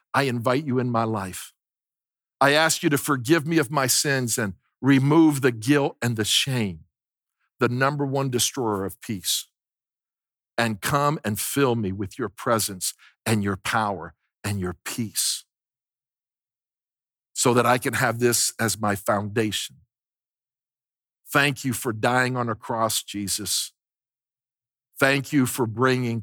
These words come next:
peace to me so that I can have it with my Creator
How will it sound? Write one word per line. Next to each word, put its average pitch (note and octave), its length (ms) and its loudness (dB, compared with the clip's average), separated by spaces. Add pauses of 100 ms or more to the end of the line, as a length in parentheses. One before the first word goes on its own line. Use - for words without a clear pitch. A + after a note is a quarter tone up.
peace - 640 -2 (680)
to B2 100 0
me A#2+ 520 0 (1800)
so - 240 -2
that G#2+ 160 -2
I A2+ 100 2
can A2+ 160 -2
have A2+ 320 -2
it A#2 100 -10
with G#2+ 280 -4
my G2+ 380 -2 (220)
Creator G2 680 -2